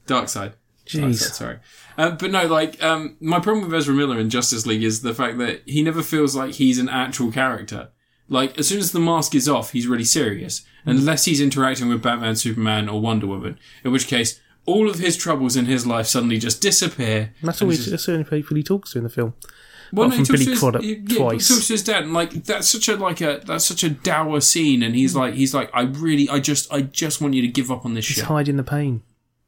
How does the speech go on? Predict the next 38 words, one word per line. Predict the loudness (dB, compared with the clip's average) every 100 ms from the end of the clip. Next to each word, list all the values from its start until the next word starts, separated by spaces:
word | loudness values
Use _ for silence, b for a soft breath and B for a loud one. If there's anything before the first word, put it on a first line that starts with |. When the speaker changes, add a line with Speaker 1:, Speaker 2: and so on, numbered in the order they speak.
| _
Speaker 2:
behind | -2 0 0
his | 0
humour. | -2 -2 -2 -4 -8 _ _ _
Speaker 1:
But | 2
it | 4
doesn't | 6 8
even | 8 8 2
feel, | -6 -6 -6 -4
feel | -2 0 0
like | 0
he | 0 2
associates | 4 2 2 0 -2 0
with | -2
people | 4 4 6 4
when | 2 -2
he's | 0
<laughs> |
around, | 2 2 4 4 6
like, | 2 2 0
Batman. | 2 2
Speaker 2:
Because | 2
he's | 2
autistic | 2 2 -2 -2 -4
in | -4
the | -6 -8
s-, | -8 -6 -6 -8 -6
Justice | -4 -2
Speaker 1:
Is | 0
he |
meant | 0 2
to |
be | 0
Speaker 2:
League. | 0
Speaker 1:
autistic? | 2 4 6 4
Speaker 2:
Yeah. | 4 2 -2 -8 -10
Speaker 1:
Who | -2
said | -2 0
that? | -4 -6 -8